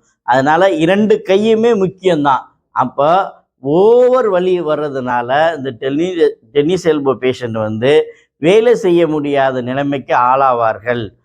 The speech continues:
அ, சிலருக்கு சும்மாவே வலிக்க ஆரம்பிச்சிடும். அந்த டென்னிஸ் எல்போவை வந்து ஆரம்பத்திலே சரி செய்து கொள்ளணும். சரி, டென்னிஸ் எல்போ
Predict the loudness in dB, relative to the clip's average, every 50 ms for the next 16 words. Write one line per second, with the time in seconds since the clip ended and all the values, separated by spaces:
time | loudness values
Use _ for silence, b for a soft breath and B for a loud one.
0 | _ _ _ -4 0 0 0 0 0 0 0 2 2 2 2 0 -2 -4 -4 -6
1 | -8 -4 -2 0 2 2 2 2 2 2 2 2 0 0 -2 -2 0 0 0 -2
2 | -4 -8 -8 -8 -6 -4 -4 -4 -4 -8 _ _ _ _ _ _ _ B B B
3 | B B -6 -2 0 0 0 2 2 0 0 2 2 0 2 2 2 4 4 4
4 | 4 4 4 4 4 4 4 4 2 2 2 0 0 -2 -2 0 0 2 4 4
5 | 4 4 2 2 0 -2 -4 -4 -6 -6 -4 -4 -4 -4 -4 -4 -4 -4 -2 -2
6 | -4 -4 -4 -6 -8 -8 -8 -10 -10 -8 -6 -4 -4 -4 -4 -6 -6 b b b
7 | b b -2 0 2 2 2 0 0 0 0 2 2 2 4 4 2 2 4 4
8 | 4